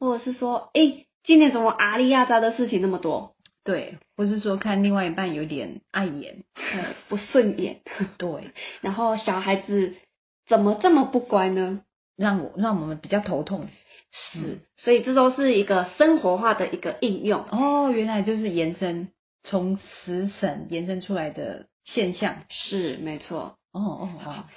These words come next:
Speaker 1: 那我们上一集有分享了就是伤官见官跟消印夺食嘛，那我们今天再来分析，分享一下就是其他有的可能。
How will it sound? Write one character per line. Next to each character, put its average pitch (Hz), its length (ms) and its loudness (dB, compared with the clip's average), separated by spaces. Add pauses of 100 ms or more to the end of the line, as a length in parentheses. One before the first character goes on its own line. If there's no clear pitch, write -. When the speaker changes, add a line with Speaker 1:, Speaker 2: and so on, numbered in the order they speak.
(160)
Speaker 1:
那 294 160 6
我 226 60 4
们 208 140 4
上 269 180 4
一 269 60 4
集 185 180 4
有 170 300 0 (340)
分 247 160 4
享 190 220 2
了 175 180 0
就 180 140 -6
是 190 180 -2
伤 240 320 0
官 240 240 2
见 214 220 2
官 180 400 -2
跟 185 500 2 (380)
消 214 240 2
印 214 160 2
夺 160 200 -4
食 - 240 -10
嘛， - 200 -12 (240)
那 220 120 0
我 196 60 2
们 175 200 -4 (140)
今 226 160 0
天 226 280 -2 (120)
再 233 160 0
来 160 240 -2 (100)
分 220 240 0
析， - 440 -8
分 254 160 4
享 190 200 2
一 180 40 0
下 208 180 0
就 202 80 -4
是 202 300 2
其 196 320 -2
他 214 420 -2 (380)
有 214 240 6
的 202 100 8
可 185 260 4
能。 160 360 0